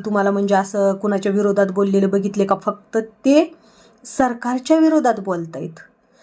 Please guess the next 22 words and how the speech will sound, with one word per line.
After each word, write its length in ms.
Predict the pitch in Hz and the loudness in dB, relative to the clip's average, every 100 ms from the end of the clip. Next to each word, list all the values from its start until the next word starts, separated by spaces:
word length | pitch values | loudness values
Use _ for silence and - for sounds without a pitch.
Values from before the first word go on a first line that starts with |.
| _ - | _ -8
की 40 | |
सरकारनं 540 | 226 247 240 240 254 262 - | 0 0 0 -4 -2 -2 -2
आरक्षण 460 | 247 277 - 294 | -4 -2 -2 0
द्यावं 280 | 269 254 247 | 2 2 0
म्हणून 280 | 220 202 185 | -2 -2 -2
बोलतायत. 440 | 180 175 165 170 175 _ _ - - | -4 -6 -6 -8 -8 _ _ -20 -2
आणि 200 | 233 262 269 | 4 4 6
तुम्हाला 260 | 277 285 285 | 4 6 4
माहिती 380 | 277 262 262 247 | 4 2 2 -2
आहे 80 | 165 | -2
का 160 | 151 - _ _ _ _ _ - | -8 -10 _ _ _ _ _ 4
की 60 | |
मी 120 | 269 311 320 | 8 8 6
परत 320 | 320 349 330 | 2 2 2
एकदा 220 | 320 285 | 2 0
त्याच 320 | 294 294 302 | 0 -2 0
विषयावर 420 | 285 285 262 240 233 | -6 -2 -2 0 -2
सांगते 300 | 240 226 233 | -2 -2 -2
की 100 | - | -2
आरक्षण 600 | - 277 302 - 330 311 | 0 0 0 0 2 2
पाहिजे 400 | 294 262 269 277 | 2 0 0 0
कशासाठी? 580 | 247 240 202 190 180 | -2 -4 -8 -8 -12